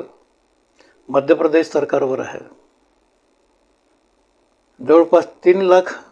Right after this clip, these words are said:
कोटींचंच अंदाजपत्रक हे मध्य प्रदेश सरकारचं आहे. म्हणजेच आज अंबानींची योग्यता ही भारतासारख्या देशातलं एखादं राज्य विकत घेणं एवढी आहे, किंवा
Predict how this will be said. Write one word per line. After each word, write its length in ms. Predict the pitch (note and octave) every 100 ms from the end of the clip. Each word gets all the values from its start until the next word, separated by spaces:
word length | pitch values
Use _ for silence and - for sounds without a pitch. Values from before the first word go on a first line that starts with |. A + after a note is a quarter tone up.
| _
कोटींचंच 500 | E3 F3+ E3+ G3 G3
अंदाजपत्रक 760 | D3+ D3 E3+ - F#3 D#3 D3+ D3+
हे 120 | D#3+
मध्य 280 | D#3+ C#3 D3+
प्रदेश 300 | D3+ D3 D#3
सरकारचं 500 | D3 C3+ C#3+ B2+ B2
आहे. 160 | - - _
म्हणजेच 520 | D3 F#3+ G#3 E3+ - - _ _ _ _ _ _ _
आज 220 | D3+ F3 F3
अंबानींची 680 | D3+ D#3 G3 G#3+ G#3 G#3
योग्यता 520 | D#3 E3 G3 F#3+ - - - _ _ _ _ _ _ _ _ _
ही 280 | - - G3+
भारतासारख्या 640 | G3+ - - F#3+ F3+ G3+
देशातलं 440 | E3+ D3+ - F#3+ G3
एखादं 400 | D#3+ D3 F3+ F3+
राज्य 320 | D3+ D#3 F#3+
विकत 220 | D3+ D#3+
घेणं 260 | E3 D3 D3+
एवढी 300 | C#3+ C3+ B2+
आहे, 140 | A2 _ _ _ _ _ _ _ _ _ _ _ _ _ _ _ _ _ _ _ _ _ _
किंवा 260 | F#3 F3+ D3+